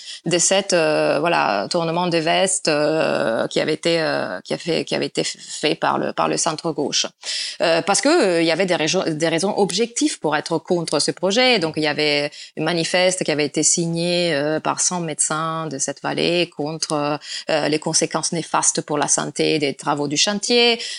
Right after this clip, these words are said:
Euh, il y avait, euh, je vais dire, des, il y avait eu des affaires de corruption,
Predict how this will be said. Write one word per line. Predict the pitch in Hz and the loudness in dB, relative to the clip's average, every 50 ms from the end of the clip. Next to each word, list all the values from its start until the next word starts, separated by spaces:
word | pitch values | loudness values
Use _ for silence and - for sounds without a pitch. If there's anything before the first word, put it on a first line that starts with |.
| - - | -2 0
Euh, | - 151 143 143 143 143 143 143 147 147 | 2 2 2 2 2 2 2 0 0 0
il | 156 | 2
y | 165 | 2
avait, | 170 165 160 170 175 175 175 170 | 2 2 2 2 2 4 4 4
euh, | 160 151 156 151 143 143 143 143 143 139 143 147 | 4 4 2 2 2 0 0 0 0 0 0 -2
je | 165 165 | -2 0
vais | 151 160 | 0 0
dire, | 151 165 165 156 | 0 0 0 0
des, | 147 160 - - 151 - | 0 0 -2 -2 -4 -4
il | 160 | -2
y | 160 | 0
avait | 160 151 165 165 | 0 2 2 2
eu | 202 214 208 | 4 2 2
des | 160 160 143 151 | 2 0 0 0
affaires | 139 - - - 180 156 | 0 -2 0 -2 -2 0
de | 151 147 | -2 -2
corruption, | - - 165 180 175 - - - - 220 208 208 202 | -2 -2 0 0 0 0 2 2 2 2 0 0 -2